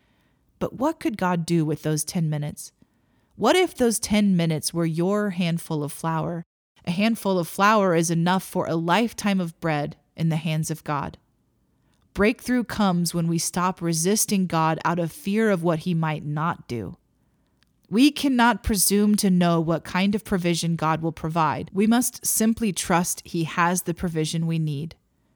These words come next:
Jesus is the God of more than enough. In Genesis seventeen, verse one, God appeared to Abraham and revealed himself as El Shaddai. El Shaddai is literally translated as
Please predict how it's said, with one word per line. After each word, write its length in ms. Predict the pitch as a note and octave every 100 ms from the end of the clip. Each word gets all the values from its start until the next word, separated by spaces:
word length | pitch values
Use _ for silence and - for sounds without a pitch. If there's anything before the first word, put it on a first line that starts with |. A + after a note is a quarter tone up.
| _
Jesus 520 | - G#3+ A3+ B3 A3+ -
is 220 | F#3+ F3
the 120 | G3
God 340 | E3+ D#3+ E3
of 160 | E3 D#3
more 220 | D#3+ D#3+
than 160 | E3 D#3+
enough. 440 | D#3 C#3+ D3+ - - _ _ _ _ _ _ -
In 160 | G3
Genesis 480 | F#3 A3+ C4 B3+ A3
seventeen, 640 | - G3 G3+ - G3+ F#3+ F3+
verse 320 | E3 E3 -
one, 300 | D#3+ D3+ D#3
God 260 | F3+ G3+
appeared 480 | F#3+ - - B3 A3
to 180 | G3+ -
Abraham 480 | F3 F3 F#3 E3 E3
and 140 | E3+
revealed 440 | F3 E3 G3 G3+ G3+
himself 420 | F#3+ - E3+ E3+
as 220 | - E3+ -
El 160 | F3 F#3
Shaddai. 560 | - F#3 D#3 C#3 - E3+ _ -
El 160 | A3+
Shaddai 460 | C4 - A3 G3+ F#3
is 280 | - F3+ E3
literally 500 | F#3+ A#3 B3 A#3 A3
translated 600 | - G3 F#3 F3 D#3+ D#3
as 260 | D#3 D#3